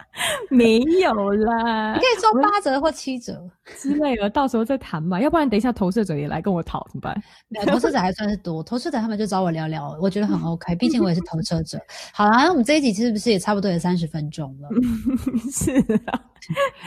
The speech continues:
Speaker 2: 我们很开心，就是可以跟大家分享的人类图的四大类型。如果大家还不清楚人类图是什么样子的系统，大家可以从第一集开始听。然后我们其实四大类型包含了显示者、生产者、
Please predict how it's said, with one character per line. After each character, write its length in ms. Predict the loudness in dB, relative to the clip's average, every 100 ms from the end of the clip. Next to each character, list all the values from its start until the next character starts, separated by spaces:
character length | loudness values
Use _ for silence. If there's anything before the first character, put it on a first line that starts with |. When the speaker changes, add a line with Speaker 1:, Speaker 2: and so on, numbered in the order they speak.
| -2
Speaker 2:
我 40 |
们 140 | 4 4
很 120 | 4
开 240 | 4 2
心， 240 | 4 2 4
就 140 | 2
是 220 | 4 2 2
可 140 | 0
以 40 |
跟 140 | 0 0
大 140 | 0
家 180 | 0 -2
分 240 | -2 -4
享 240 | -2 -4 -4
的 140 | -4
人 160 | -4 -2
类 160 | 0
图 160 | -2 -2
的 100 | -4
四 180 | -6 -2
大 200 | 0 0
类 260 | 0 -2
型。 240 | -4 -4 0
如 100 | 2
果 80 | 2
大 160 | 2
家 140 | 0 0
还 140 | 0
不 120 | -2
清 240 | -2 -2 -2
楚 140 | -2
人 160 | 0 0
类 140 | 0
图 180 | -2 -6
是 320 | -2 -2 -2 -6 -20 -12
什 120 | -4
么 80 | 0
样 140 | 2
子 100 | 0
的 120 | -2 -4
系 180 | -4
统， 160 | -4 -4
大 180 | -2 -2
家 60 |
可 80 | -2
以 40 | -4
从 200 | -4 -2
第 160 | 0
一 60 | 0
集 100 | -2
开 200 | -2 -4
始 120 | -4
听。 340 | -10 -8 -6 -4
然 120 | -2
后 180 | 0 0 0
我 60 | -2
们 120 | -2
其 160 | -4
实 220 | -4 -2 -4
四 160 | -4
大 140 | -2 0
类 160 | 0
型 200 | -2 -6
包 180 | -2 -2
含 200 | 0 -2
了 180 | -2 -2
显 180 | -6 -6
示 160 | -4
者、 260 | -2 -2 -4 _ _ -20 -12
生 220 | -2 -2
产 240 | 0 -2 -2
者、 260 | -2 -6